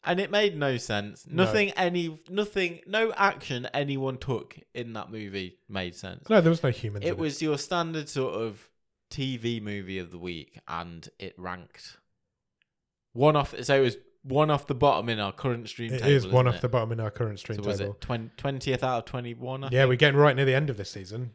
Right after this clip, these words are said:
Speaker 1: Yeah.
Speaker 2: Yeah, we can put twenty-two in this week.
Speaker 1: Yeah, just a few movies left. And, uh,
Speaker 2: Few
Speaker 1: on
Speaker 2: left.
Speaker 1: Thursday, come back to this very stream, and we will talk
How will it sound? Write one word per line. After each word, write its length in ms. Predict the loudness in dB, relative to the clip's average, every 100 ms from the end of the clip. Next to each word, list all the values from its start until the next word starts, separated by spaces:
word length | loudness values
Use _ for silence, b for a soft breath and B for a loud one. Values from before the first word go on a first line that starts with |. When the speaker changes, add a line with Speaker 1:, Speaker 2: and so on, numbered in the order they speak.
| -14
Speaker 1:
Yeah. 260 | -16 -14 -14
Speaker 2:
Yeah, 220 | -14 -12
we 100 | -12
can 200 | -10 -12
put 240 | -10 -12 -6
twenty-two 460 | -6 -6 -2 -2
in 180 | -2 -6 _
this 200 | -14 -10
week. 300 | -10 -10 -12 _
Speaker 1:
Yeah, 140 | -16 -16
just 180 | -16 -20
a 40 |
few 200 | -12 -12
movies 300 | -10 -12 -4
left. 300 | -2 -2 -4
And, 220 | -4 -2
uh, 180 | -2 -2
Speaker 2:
Few 60 | -2
Speaker 1:
on 40 | -2
Speaker 2:
left. 120 | 0
Speaker 1:
Thursday, 460 | 0 0 0 -2 -2
come 180 | -8
back 220 | -8 -8 -10
to 100 | -16
this 80 |
very 240 | -6 -6 -6
stream, 300 | -8 -8 -8
and 100 | -6
we 180 | -6 -4
will 140 | -6
talk 220 | -6 -8